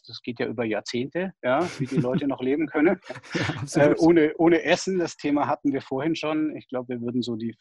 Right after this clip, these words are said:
Speaker 1: fünfzig bis siebzig Tage ungefähr auskommen.
Speaker 2: Am Extrem
Speaker 1: Und
Speaker 2: über hundert Tage gab's mal einen
Speaker 1: Ja,
Speaker 2: Hunger.
Speaker 1: wahrscheinlich, ja, je nachdem. Und, ähm, dann ist das nächste Thema natürlich das Thema Atmen. Wie, wie,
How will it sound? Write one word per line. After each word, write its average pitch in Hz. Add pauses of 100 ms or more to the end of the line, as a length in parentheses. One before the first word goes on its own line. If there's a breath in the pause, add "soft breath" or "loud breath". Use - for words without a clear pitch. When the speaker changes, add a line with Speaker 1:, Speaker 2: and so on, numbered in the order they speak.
(120)
Speaker 1:
fünfzig 160
bis 127
siebzig 180
Tage 175
ungefähr 170
auskommen. 185
Speaker 2:
Am 143
Extrem 151
Speaker 1:
Und 156
Speaker 2:
über 147
hundert 156
Tage 117
gab's 123
mal 127
einen 120
Speaker 1:
Ja, 185
Speaker 2:
Hunger. 190
Speaker 1:
wahrscheinlich, 123
ja, 120
je 127
nachdem. 131 (260 loud breath)
Und, 156
ähm, 151 (400 soft breath)
dann 147
ist -
das - (280)
nächste 165
Thema 170
natürlich 156
das 139
Thema 135
Atmen. 135
Wie, 147 (200)
wie, 175